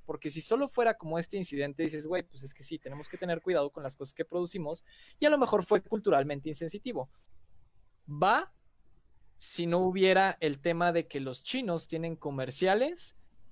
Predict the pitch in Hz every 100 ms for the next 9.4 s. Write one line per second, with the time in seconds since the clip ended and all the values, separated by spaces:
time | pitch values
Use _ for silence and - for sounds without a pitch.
0 | - 156 147 139 170 190 247 190 143 139
1 | 139 139 135 202 175 190 208 - 156 151
2 | 170 220 233 247 226 226 220 202 170 196
3 | 202 185 165 156 175 262 - _ _ _
4 | - 139 - - - 143 165 165 170 170
5 | 165 180 175 180 147 139 151 185 147 143
6 | 135 139 135 151 139 - 160 139 139 131
7 | 131 147 156 156 - _ - - - _
8 | - - - - 214 240 247 247 240 226
9 | 214 220 214